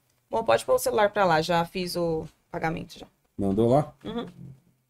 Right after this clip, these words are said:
Speaker 1: Levantou isso de regularizar, de responsabilizar as big techs e tudo mais. Parece que isso vai até pra votação.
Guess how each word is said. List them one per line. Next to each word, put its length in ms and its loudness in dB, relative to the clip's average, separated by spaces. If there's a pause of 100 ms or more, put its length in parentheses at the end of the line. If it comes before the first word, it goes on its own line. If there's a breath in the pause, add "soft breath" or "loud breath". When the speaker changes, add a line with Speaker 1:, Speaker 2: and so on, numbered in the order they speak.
(3250)
Speaker 1:
Levantou 500 6
isso 220 2
de 120 -4
regularizar, 920 4
de 100 0
responsabilizar 960 2 (640)
as 160 2
big 240 0
techs 540 8
e 80 0
tudo 200 -6
mais. 280 0 (320 soft breath)
Parece 280 6
que 60 -4
isso 160 -4
vai 120 8
até 180 6
pra 140 4
votação. 600 0